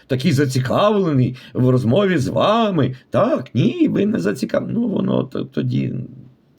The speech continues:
геть не, не цікаво. А от такий скритий,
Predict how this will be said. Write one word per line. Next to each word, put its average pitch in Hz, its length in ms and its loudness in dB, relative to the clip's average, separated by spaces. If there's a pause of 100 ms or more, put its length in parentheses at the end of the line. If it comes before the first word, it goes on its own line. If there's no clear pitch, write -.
(140)
геть 107 320 -6
не, - 100 -14
не 127 280 -10
цікаво. - 300 -14 (360)
А 123 120 0
от 160 180 2
такий 170 420 0 (320)
скритий, 185 760 2